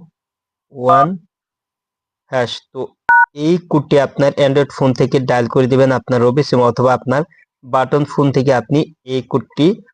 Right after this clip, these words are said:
উঠিয়ে আপনার রবি সিমে ডায়াল করে নেবেন। তারপর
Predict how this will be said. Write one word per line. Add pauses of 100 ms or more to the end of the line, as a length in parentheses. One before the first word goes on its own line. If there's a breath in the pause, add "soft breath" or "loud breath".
(180)
উঠিয়ে
আপনার (400)
রবি
সিমে (160)
ডায়াল
করে
নেবেন। (2000)
তারপর